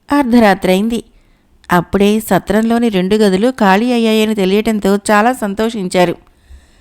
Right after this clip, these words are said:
ఒక గది మేడ మీది తొలి అంతస్తులోనూ, రెండవ గది రెండో అంతస్తులోనూ ఉన్నాయి. సత్రం యజమాని సంగతి చెప్పి, "అయ్యల్లారా, రెండు గదులు మీ అదృష్టం కొద్దీ ఇప్పుడే ఖాళీ అయ్యాయి.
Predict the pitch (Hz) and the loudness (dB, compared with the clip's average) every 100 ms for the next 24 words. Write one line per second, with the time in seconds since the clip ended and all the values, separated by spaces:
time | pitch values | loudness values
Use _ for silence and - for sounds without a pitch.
0 | _ _ - 294 294 233 214 220 220 - | _ _ 0 0 2 2 2 2 0 -2
1 | _ 202 196 220 247 254 247 240 196 233 | _ 2 4 4 0 -2 -2 0 2 2
2 | 226 233 233 - 226 208 196 202 - _ | 0 -2 -4 -2 -2 0 0 -2 -6 _
3 | _ _ _ 285 294 285 277 262 214 220 | _ _ _ 0 2 2 0 0 2 2
4 | 233 214 214 269 262 233 240 - 202 208 | 2 0 0 0 0 0 -4 -2 -2 0
5 | 285 247 214 185 - - _ - _ _ | 0 -2 -2 -2 -6 -20 _ -20 _ _
6 | _ _ - - 185 - 220 220 185 208 | _ _ -6 -2 0 0 -2 0 -2 -2
7 | 226 208 208 - 180 202 240 226 185 233 | -2 0 -2 -2 -2 -2 -4 -6 -4 -4
8 | 339 - _ - - _ _ 196 196 214 | -6 -8 _ -20 -20 _ _ 2 2 2
9 | 220 196 196 - _ _ 214 226 240 240 | 2 2 0 -4 _ _ 0 2 2 2
10 | 214 220 262 240 202 185 220 - 240 214 | 0 -2 -2 0 0 2 0 0 -4 -4
11 | 190 269 220 233 254 240 208 226 214 190 | -2 -2 0 -2 0 0 0 2 2 0